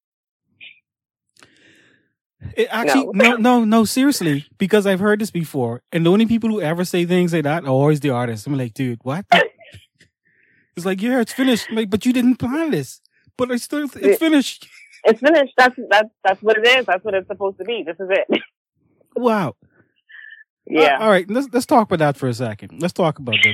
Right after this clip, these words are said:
Speaker 1: the finished <laughs> product for a second. No. Why? Because that's, that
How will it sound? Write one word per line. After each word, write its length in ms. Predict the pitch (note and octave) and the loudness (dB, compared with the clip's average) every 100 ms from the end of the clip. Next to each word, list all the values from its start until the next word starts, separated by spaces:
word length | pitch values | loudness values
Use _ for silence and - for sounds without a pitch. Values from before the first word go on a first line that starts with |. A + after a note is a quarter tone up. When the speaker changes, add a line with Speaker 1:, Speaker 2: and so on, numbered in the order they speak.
| - | -4
Speaker 1:
the 60 | |
finished 320 | - D3+ C3+ | -2 0 0
<laughs> 60 | - | 0
product 260 | B2+ B2 - | -2 -2 -6
for 60 | |
a 20 | - | -14
second. 460 | - A#2 - C3+ - _ _ - - - - | -10 -12 -10 -12 -12 _ _ -20 -14 -6 2
No. 240 | A3+ F#3 _ _ _ _ _ _ - D#3+ | 2 2 _ _ _ _ _ _ -12 0
Why? 240 | A#3+ C4 | 2 2
Because 260 | B3 G#3 F#3+ | 0 0 2
that's, 460 | F#3+ G3 - - _ | 0 0 -6 -16 _
that 240 | D3+ G3 | -2 -2